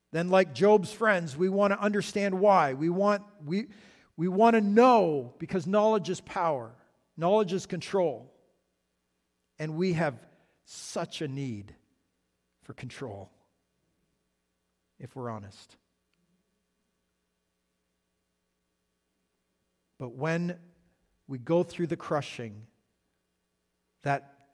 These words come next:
need to control gets broken. And we begin to trust God.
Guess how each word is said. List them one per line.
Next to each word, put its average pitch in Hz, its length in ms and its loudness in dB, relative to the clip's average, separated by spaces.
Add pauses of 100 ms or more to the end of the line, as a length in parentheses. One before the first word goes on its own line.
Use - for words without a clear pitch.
(120)
need 156 840 -2
to 143 100 -12
control 143 800 -6 (2000)
gets 131 180 -12
broken. 127 580 -10 (1900)
And 135 160 -14
we 139 100 -6
begin 160 320 -8
to 190 60 -10
trust - 580 -16
God. 117 360 -12